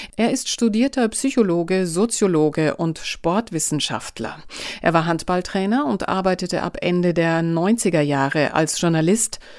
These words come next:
für Tageszeitungen und Magazine. Später war er in der Unternehmenskommunikation und international in P R und Marketing tätig. Er ist Initiator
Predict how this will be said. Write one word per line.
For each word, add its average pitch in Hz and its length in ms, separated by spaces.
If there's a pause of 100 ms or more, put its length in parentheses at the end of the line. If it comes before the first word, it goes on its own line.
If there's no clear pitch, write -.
(180)
für 160 220
Tageszeitungen 170 960
und - 180
Magazine. 160 600 (680)
Später 175 400
war 165 280
er 160 340
in 165 220
der 151 180
Unternehmenskommunikation 170 1400
und 170 220
international 156 960
in 156 220
P - 200
R 156 340
und 165 240
Marketing 156 600
tätig. - 540 (760)
Er 269 160
ist - 240
Initiator 202 960